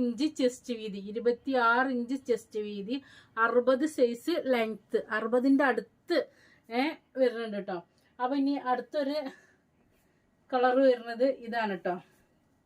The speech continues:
ഇതാണ്. അപ്പൊ വീഡിയോസ് മുഴുവനായിട്ട് കാണുക, നമ്മൾ പറയണത് കേൾക്കുക. ഇതിന്റെ എംബ്രോയിഡറി നെക്ക് കണ്ടില്ലേ, സൂപ്പർ എന്ന് പറഞ്ഞാൽ സൂപ്പർ ആയിട്ട് പോണ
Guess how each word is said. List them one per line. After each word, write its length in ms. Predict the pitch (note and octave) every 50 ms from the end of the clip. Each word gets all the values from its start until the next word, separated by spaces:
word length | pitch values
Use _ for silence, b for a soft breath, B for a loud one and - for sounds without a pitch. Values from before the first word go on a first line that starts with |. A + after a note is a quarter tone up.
| _ _ _ _ _ _ _ _ _ _
ഇതാണ്. 340 | A3 A3+ A3+ G#3+ G#3 G#3 A#3 C4+ - _ _ _ _ _ _ _ _ _ _ _ _ _ _ _ _ _ _ _ _ _ - _ _ - - _ _ _ _ _ _ _ _ _ _ _ b b b b b b b b _ _ _ _ _ _ _ _ _ _ _
അപ്പൊ 120 | G#3 A3+ C4 C4 B3+
വീഡിയോസ് 480 | B3 B3 B3+ B3+ C#4+ D4+ D4+ D4 E4+ D#4+ D4
മുഴുവനായിട്ട് 540 | C4+ B3+ B3+ B3+ B3+ C4+ C#4 C#4 C4+ D4+ D4 - -
കാണുക, 300 | C4 A#3 A3+ A3+ A3+ B3 B3+ A#3+
നമ്മൾ 160 | A3+ A3+ A#3+ B3 B3 -
പറയണത് 380 | A#3 A3 A3 A3+ A3 A3+ A3 B3+ B3+ -
കേൾക്കുക. 480 | B3 G#3+ G#3+ G#3 G3+ - - - A#3+ B3+ C4 B3+ B B B B B B -
ഇതിന്റെ 260 | A3 A#3+ B3+ C4 D4 C#4+
എംബ്രോയിഡറി 380 | C#4 C4 B3+ C4 C4+ B3+ C4 C4+ C#4
നെക്ക് 160 | C4+ A#3+ C#4+
കണ്ടില്ലേ, 260 | C#4 C4 A#3+ A3+ A3 G#3+ - -
സൂപ്പർ 720 | A#3 A3+ A#3+ B3+ C4+ C#4+ D4 C#4+ - - - - D#4+ D#4+ D#4+ D#4+
എന്ന് 120 | D4+ D4+ D#4 C#4
പറഞ്ഞാൽ 220 | C4 C4 C#4 C#4 - -
സൂപ്പർ 560 | C4 B3 A#3+ A#3+ A#3+ _ _ _ _ C#4 C#4 C#4
ആയിട്ട് 320 | B3 A3+ - _ - C#4+ D#4 D#4 b b b b b b b _ -
പോണ 200 | B3 B3 B3+